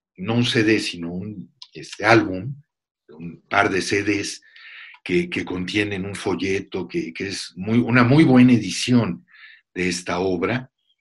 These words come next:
que se puede conseguir hasta donde sé, bueno, yo la tengo. Les recomiendo mucho escucharlo, porque realmente esto es, esa emisión es lo más cercano a la realización del Teatro de la Crueldad. Entonces,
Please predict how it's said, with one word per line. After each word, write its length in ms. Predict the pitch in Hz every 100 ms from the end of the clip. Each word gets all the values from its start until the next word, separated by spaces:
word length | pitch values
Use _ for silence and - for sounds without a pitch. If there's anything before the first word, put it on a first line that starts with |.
| _ _
que 340 | - 87 85 85
se 160 | -
puede 420 | - 101 101 - _ _ _ _
conseguir 580 | - 92 85 92 120 131
hasta 220 | 90 -
donde 240 | 80 82 82
sé, 140 | 107
bueno, 260 | 87 87 - _ -
yo 100 | 92
la 180 | 90 87
tengo. 400 | 107 92 82 - _ - - - -
Les 160 | 107 104
recomiendo 480 | 107 110 117 131 127
mucho 260 | 127 123
escucharlo, 600 | 120 - 123 208 240 202
porque 280 | - - 123
realmente 460 | 123 160 180 180 185
esto 300 | 180 - 170
es, 240 | 170 - _ - - -
esa 280 | 165 175 196
emisión 440 | 190 175 175 170
es 100 | 170
lo 120 | 127
más 160 | 123 127
cercano 640 | 135 120 123 117 139 117 _ _ _
a 100 | 104
la 140 | 101 92
realización 760 | 95 90 90 90 87 151 156
del 180 | 90 82
Teatro 340 | 98 92 87
de 80 | 80
la 120 | 76
Crueldad. 380 | - - - - - _ - - - - - -
Entonces, 800 | 113 113 135 123 101 87 -